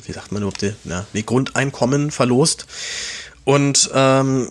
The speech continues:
werde das dann vermutlich, wie gesagt, aufzeichnen und hoffen, dass ich das, ähm, dass ich das dann einfach vorab hochladen kann und dass es dann halt irgendwie, was ich, im März oder auch im April freigeschaltet wird. Also, wie gesagt, der Plan ist jetzt halt nochmal ganz normal diesen, diese Taktung. Halt, also im Januar kriegen wir halt ja, äh, hab, äh,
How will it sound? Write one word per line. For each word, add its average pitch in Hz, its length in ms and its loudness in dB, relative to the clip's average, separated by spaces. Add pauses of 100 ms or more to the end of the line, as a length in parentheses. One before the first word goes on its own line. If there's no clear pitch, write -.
(160)
werde 139 340 2
das 139 220 2
dann 139 240 2
vermutlich, 131 720 0
wie - 20 -4
gesagt, 120 260 -2
aufzeichnen 143 600 0
und 110 60 -8
hoffen, 120 200 -4
dass 117 160 -4
ich - 80 -16
das, - 300 -2
ähm, 110 240 -4
dass 110 120 -4
ich 110 120 -8
das 117 160 0
dann 117 120 -2
einfach 117 300 -4
vorab - 420 2
hochladen 151 400 2
kann 151 260 0 (280)
und 113 160 -6
dass 113 60 0
es 104 80 -2
dann 117 160 2
halt 113 160 2
irgendwie, 117 340 -4
was 110 140 -4
ich, - 100 -6
im 113 80 -6
März 104 260 -2
oder 92 140 -2
auch - 80 -4
im 104 80 -2
April 98 300 -4
freigeschaltet - 640 -6
wird. - 160 -8
Also, 123 260 2 (200)
wie 139 80 0
gesagt, 135 180 4
der 127 80 2
Plan 143 320 2
ist 147 120 2
jetzt 147 200 2
halt 131 140 0
nochmal 120 240 -2
ganz 113 160 -2
normal 113 180 0
diesen, 101 220 -4
diese 98 160 -6
Taktung. 131 480 -2
Halt, 117 160 -6
also 98 160 -2
im 110 40 -2
Januar 123 380 4
kriegen 113 320 -4
wir 110 100 2
halt 104 200 -2
ja, 107 160 0
äh, 107 320 -6 (180)
hab, - 260 -10
äh, 110 160 -2